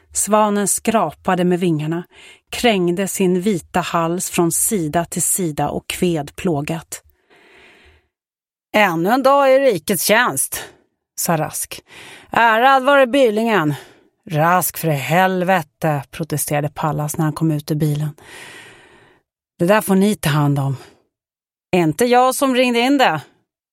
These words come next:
Polismannen sprätte iväg fimpen över den svarta isen och öppnade dörren till bilen där hans kollega satt och värmde händerna över instrumentbrädan.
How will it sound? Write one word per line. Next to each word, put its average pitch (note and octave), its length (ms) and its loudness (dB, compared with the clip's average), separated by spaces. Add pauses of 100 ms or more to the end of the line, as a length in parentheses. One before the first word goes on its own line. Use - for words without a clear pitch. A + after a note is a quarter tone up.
(260)
Polismannen E3+ 720 0
sprätte - 420 -4
iväg D3+ 320 -2
fimpen D#3+ 560 -2
över D3+ 180 -4
den D3+ 200 0
svarta - 520 -6
isen D3+ 420 -4
och - 220 -6
öppnade D#3 480 -4
dörren D3 420 -2
till D#3 140 -4
bilen D3 420 -2
där D3 80 -2
hans C#3+ 180 -2
kollega D3+ 440 -4
satt - 340 -6
och - 140 -6 (440)
värmde D#3 440 0
händerna D#3 600 0
över D3+ 140 -2
instrumentbrädan. D#3 1120 -2